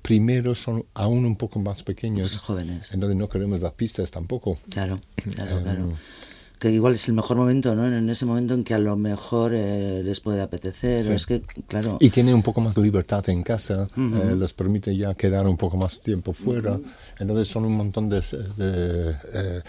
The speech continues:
Speaker 1: no tienen muchas cosas que hacer a esta edad. Si no tienen dinero no pueden hacer muchas cosas.
Speaker 2: Claro.
Speaker 1: Entonces, eh, es muy fácil que el, su propio tejido social le arrasa a, hacia, hacia ello.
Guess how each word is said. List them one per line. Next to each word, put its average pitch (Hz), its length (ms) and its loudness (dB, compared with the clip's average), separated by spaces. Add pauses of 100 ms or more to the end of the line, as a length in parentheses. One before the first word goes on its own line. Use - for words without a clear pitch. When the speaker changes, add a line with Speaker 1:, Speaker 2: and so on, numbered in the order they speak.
(360)
Speaker 1:
no 104 460 0
tienen 107 300 2
muchas 104 300 -2
cosas - 340 -4
que - 140 -6
hacer 101 300 -6
a 98 40 -4
esta 90 200 -6
edad. 101 360 -6
Si - 160 -6
no 98 160 -4
tienen 107 240 0
dinero 101 320 -2
no 95 140 0
pueden 90 240 -4
hacer 87 180 -4
muchas 87 320 -4
cosas. 95 320 -4
Speaker 2:
Claro. 95 400 -8 (340)
Speaker 1:
Entonces, 110 760 2
eh, 98 360 0
es 95 140 4
muy 107 160 4
fácil 104 460 -4
que 95 360 2 (140)
el, 95 400 -6 (400)
su - 180 -8
propio 110 300 -4
tejido 104 320 -4
social 107 500 -4
le 95 60 0
arrasa 95 580 -6 (560)
a, 92 140 -8 (120)
hacia, 85 680 -2 (160)
hacia 87 320 -4
ello. 85 280 -2